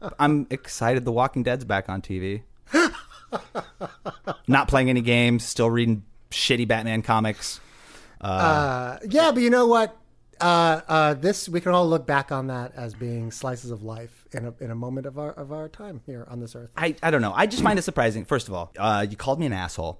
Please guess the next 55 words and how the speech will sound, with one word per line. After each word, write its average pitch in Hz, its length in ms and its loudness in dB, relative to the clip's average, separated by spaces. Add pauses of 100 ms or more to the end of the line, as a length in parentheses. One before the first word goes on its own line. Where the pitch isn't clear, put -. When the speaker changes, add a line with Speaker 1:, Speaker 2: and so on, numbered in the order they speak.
Speaker 2:
Right. 135 220 -2 (100)
Speaker 1:
Uh, 101 280 2
and 110 120 0
then 110 140 2
you 113 140 0
<laughs> - 20 2
also, 117 720 2
Speaker 2:
Yeah. 131 160 -4 (200)
Speaker 1:
uh, 104 340 4
said 113 280 0
I 104 100 2
was 113 180 0
never 120 300 4
going 120 240 0
to 123 100 -4
listen 95 440 -4 (180)
to 113 100 -4
the 107 120 -2
episode. 98 500 -10 (400)
Speaker 2:
Uh, 202 580 6
I'm 226 380 6
shocked - 520 0
that 170 120 0
you 165 120 2
listened 160 320 2
to 147 100 0
it. 131 60 -4
I 151 80 2
think 214 160 2
I 220 40 4
may 214 120 4
have 185 120 4
lost 165 320 2
a 139 40 2
bet 139 460 -2 (140)
with, 139 520 -2
uh, 131 220 -6
Chuck - 260 -10
Stunning. 120 440 -8
Speaker 1:
Did 135 220 -4
you? 311 160 -4 (220)
Speaker 2:
I 160 60 0
think 151 160 2
I 185 40 0
owe 170 160 4
her 156 160 2
a 131 60 -2
dollar. 120 460 -4 (500)
Speaker 1:
Let's 196 160 2
take - 140 4
a 160 60 6
listen 135 180 4
to 117 60 2
a 107 40 2
clip. - 260 -8